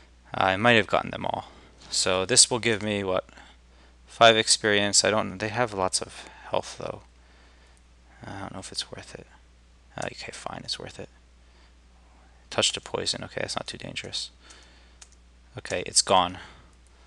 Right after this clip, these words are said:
And, oh, shoot. The mice got ar-, around me. So I don't, I don't know if I can, if I can clear out these mice. I thought, I thought I had finished with them, but they, they sort of ran away.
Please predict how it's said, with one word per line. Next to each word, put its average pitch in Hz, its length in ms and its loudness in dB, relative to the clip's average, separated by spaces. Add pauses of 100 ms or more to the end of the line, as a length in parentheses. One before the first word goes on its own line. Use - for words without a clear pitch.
(400)
And, 95 300 -8
oh, 92 260 2
shoot. - 540 0 (260)
The 90 240 2
mice 95 500 4
got - 280 -2 (140)
ar-, - 260 -10
around 95 400 2
me. 92 200 -12 (1500)
So - 180 -2
I 101 60 6
don't, 127 240 6
I 135 100 10
don't 147 160 12
know 131 140 12
if 120 100 6
I 117 100 12
can, 98 380 2
if - 160 -2
I 107 80 8
can 98 160 -2
clear 98 280 4
out 95 220 4
these 95 260 -4
mice. 95 440 -2 (460)
I 95 60 0
thought, 113 200 8
I 113 80 8
thought 127 200 10
I 113 80 12
had 101 200 6 (120)
finished - 360 0
with 92 120 -6
them, 92 260 -2
but 92 220 -4 (840)
they, 92 220 2
they 95 120 -4
sort 98 220 0
of 92 100 -2
ran 92 160 0
away. 92 380 -4